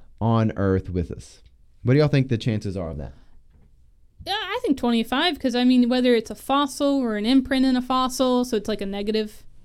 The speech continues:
Speaker 2: uh, which I guess is a fossil, but, or if it's petrified wood, like,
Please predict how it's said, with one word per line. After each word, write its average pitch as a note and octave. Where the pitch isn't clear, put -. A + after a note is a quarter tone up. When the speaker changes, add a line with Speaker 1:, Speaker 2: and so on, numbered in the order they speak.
Speaker 2:
uh, A3
which A3
I G#3+
guess G3+
is F#3
a F3+
fossil, G3
but, A3
or C#4+
if B3+
it's A#3
petrified A#3+
wood, A#3
like, C4